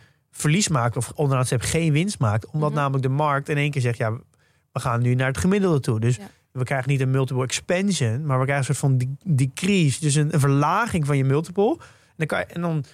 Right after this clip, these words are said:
Speaker 1: ja, kan je in plaats van, als bijvoorbeeld een twintig multiple is en het gaat naar het gemiddelde van vijftien, dan heb je gewoon vijfentwintig procent daling
Speaker 2: Ja.
Speaker 1: van de koers. En als het, dan kan het bedrijf nog wel fundamenteel vijfentwintig procent beter worden, maar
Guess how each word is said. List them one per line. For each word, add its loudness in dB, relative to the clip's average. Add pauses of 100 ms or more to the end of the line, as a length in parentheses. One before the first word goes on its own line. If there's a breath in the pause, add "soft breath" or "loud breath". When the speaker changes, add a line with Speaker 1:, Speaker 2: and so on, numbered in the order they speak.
Speaker 1:
ja, -2
kan -4
je -2
in 0
plaats 0
van, -4
als -2
bijvoorbeeld -2
een -4
twintig -4
multiple 0
is 0
en 0
het -2
gaat -4
naar 0
het -4
gemiddelde 2
van 2
vijftien, 0
dan -18
heb -2
je 0
gewoon 0
vijfentwintig 0
procent -2 (220)
daling 2 (120)
Speaker 2:
Ja. -6
Speaker 1:
van -4
de 2
koers. 2 (380)
En -2
als 0
het, -2
dan -4
kan -2
het 0
bedrijf 0
nog 0
wel 0
fundamenteel 0 (220 soft breath)
vijfentwintig -2
procent 2
beter 2
worden, 2
maar -2